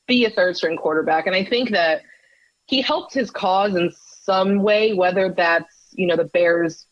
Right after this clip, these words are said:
you know, keeping him on, which seems like the most likely option at this point to be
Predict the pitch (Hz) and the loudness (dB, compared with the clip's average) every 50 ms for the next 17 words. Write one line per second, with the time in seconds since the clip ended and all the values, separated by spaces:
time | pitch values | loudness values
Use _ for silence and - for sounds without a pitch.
0 | _ _ - 175 170 170 160 - _ - - 196 196 - 202 190 185 190 190 175 | _ _ -8 -6 -4 -4 -4 -6 _ -2 0 0 0 0 0 0 0 2 0 0
1 | 175 170 175 175 180 180 180 175 175 170 - - _ _ - - - - 170 170 | 0 0 0 0 0 0 2 0 0 -2 -4 -14 _ _ -20 -10 -4 0 0 2
2 | 165 165 170 156 - 170 165 165 160 160 160 160 - 165 160 156 160 175 160 151 | 2 2 0 0 0 -2 0 2 2 2 0 0 -2 -2 -2 0 0 0 2 2
3 | 156 160 156 156 - 165 165 165 160 175 170 165 - - - 185 175 175 165 - | 2 2 0 0 -2 -2 0 0 0 0 -2 -2 -4 -4 -2 0 0 0 -2 -2
4 | - 160 147 147 170 170 175 170 170 175 175 | -4 -4 -4 -2 0 2 2 2 2 2 0